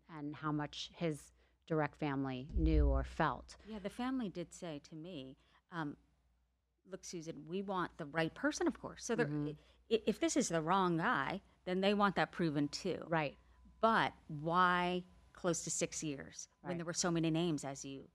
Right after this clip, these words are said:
Speaker 2: spoke about,
Speaker 1: Yeah.
Speaker 2: that were brought up? Why now? Something must connect him, I think, bigger than the bullet.
Speaker 1: Yeah.
Speaker 2: And, and we'll see that in court. But I, I do believe whatever it takes, 'cause everyone has the same mission,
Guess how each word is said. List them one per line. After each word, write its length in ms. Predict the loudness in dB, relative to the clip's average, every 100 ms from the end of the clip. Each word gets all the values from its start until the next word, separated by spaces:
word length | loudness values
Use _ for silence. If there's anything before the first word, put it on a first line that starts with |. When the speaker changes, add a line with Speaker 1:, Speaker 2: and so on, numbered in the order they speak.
| _
Speaker 2:
spoke 460 | _ -18 -8 -6
about, 260 | -6 -12 -10
Speaker 1:
Yeah. 160 | -6 -4
Speaker 2:
that 140 | -6
were 260 | -6 -8 -8 _
brought 240 | 0 2
up? 260 | 4 2 0 -14 -20 -12
Why 280 | -2 2 2
now? 340 | 0 0 -2 -6
Something 800 | -12 -2 -2 -2 -2 -2 -2 -6 -12 _ _ _ _ _ -12
must 480 | 0 0 0 -4
connect 340 | -2 0 -2 -4
him, 260 | -8 -8 -8 -2
I 120 | -2
think, 400 | 0 -6 -6 -4
bigger 260 | -2 -2 -2
than 160 | -2
the 80 | -4
bullet. 320 | -6 -10 -12 -12
Speaker 1:
Yeah. 200 | -2 -2 -2
Speaker 2:
And, 160 | -8 -8 -6
and 160 | -8
we'll 100 | -8
see 300 | -10 -10 -10
that 220 | -10 -12
in 100 | -14 -18
court. 220 | -20 -20 -16 -12
But 80 |
I, 160 | -10 -10 -10
I 80 |
do 180 | -10 -10
believe 320 | -10 -8 -8
whatever 320 | 2 2 4 2
it 140 | 0
takes, 420 | 0 0 0 -6
'cause 220 | -10 -10 -4
everyone 300 | 0 2 2
has 140 | 0
the 40 | -2
same 280 | -4 -4
mission, 280 | -6 -8 -10